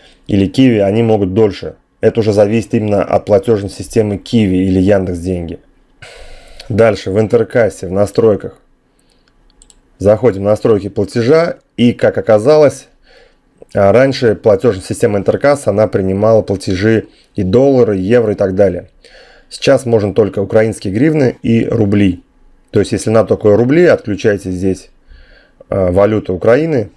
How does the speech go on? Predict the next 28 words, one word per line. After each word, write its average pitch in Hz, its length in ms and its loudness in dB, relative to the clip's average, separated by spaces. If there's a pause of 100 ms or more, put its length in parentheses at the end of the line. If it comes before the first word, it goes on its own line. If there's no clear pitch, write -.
и - 80 -2
оставляйте 104 560 2
рубли. 95 340 0
Если 101 320 -2
надо 98 260 2
и 101 220 -4
то, 98 220 0
и 95 60 -2
то, 165 340 0 (140)
то 104 80 -2
есть 90 100 -4
только 127 280 -2
две. 90 340 -4 (1300)
А, 95 180 2
нам 107 380 0
нужно 101 220 -2
пройти 90 360 0
также 87 640 -2 (120)
в 98 120 0
админку 101 360 0
нашего 95 320 0
сайта 95 440 0
и 92 180 -6
перейти 95 720 -2 (640)
компоненты 98 560 0
Joomla 98 420 0
касса 90 680 -4
валюты 113 640 0